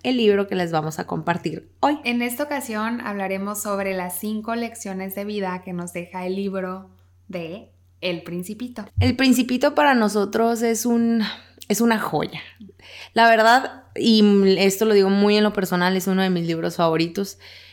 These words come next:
Speaker 1: Es un libro que ya he leído tres veces con esta. Y siempre me ha dejado diferentes lecciones de vida. Es un libro realmente escrito de una manera muy bonita.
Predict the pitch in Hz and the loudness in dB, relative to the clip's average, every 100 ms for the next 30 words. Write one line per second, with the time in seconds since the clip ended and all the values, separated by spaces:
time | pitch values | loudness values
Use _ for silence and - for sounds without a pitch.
0 | - 202 196 196 196 190 190 190 170 170 | -2 2 4 4 2 2 -2 -2 -2 -2
1 | 170 175 170 160 - 170 180 175 175 185 | -2 -2 -2 -4 -2 0 0 0 -2 -4
2 | - 165 170 208 285 262 - - - _ | -2 2 2 2 0 -2 -4 -18 -20 _
3 | - 220 254 302 - - - 240 214 226 | 2 4 4 2 -4 -16 -2 0 2 2
4 | 233 214 190 190 196 202 202 196 214 208 | 2 4 4 4 4 4 2 2 0 2
5 | 202 208 202 180 170 175 180 175 180 175 | 4 4 4 0 -2 -4 -4 -2 -2 0
6 | 165 170 196 196 185 185 185 - - - | 0 2 4 4 4 2 -4 -14 -20 -10
7 | - 196 202 202 196 190 196 190 185 190 | 0 2 4 2 4 4 4 4 2 2
8 | 190 190 190 190 180 160 - - - - | -2 0 2 2 0 -6 -10 -20 -20 -20
9 | _ _ _ 233 226 247 247 285 311 277 | _ _ _ -2 0 0 0 2 0 0
10 | 285 294 247 214 240 240 247 254 247 247 | 0 0 0 0 2 4 6 4 4 4
11 | 226 190 - | 4 2 0